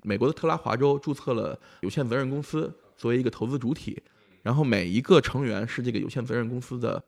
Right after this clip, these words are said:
member，而且他们要求每一个成员都是符合美国证监会要求的合格投资者。就是如果你是个人，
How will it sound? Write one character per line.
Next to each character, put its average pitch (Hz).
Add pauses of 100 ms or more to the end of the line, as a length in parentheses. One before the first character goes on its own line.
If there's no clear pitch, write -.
member， 170 (420)
而 143
且 147
他 160
们 170
要 180
求 160
每 123
一 92
个 147
成 131
员 110
都 139
是 110 (340)
符 -
合 123
美 123
国 117
证 135
监 143
会 135
要 156
求 143
的 110
合 -
格 135
投 120
资 143
者。 135 (360)
就 175
是 147
如 156
果 175
你 139
是 143
个 165
人， 110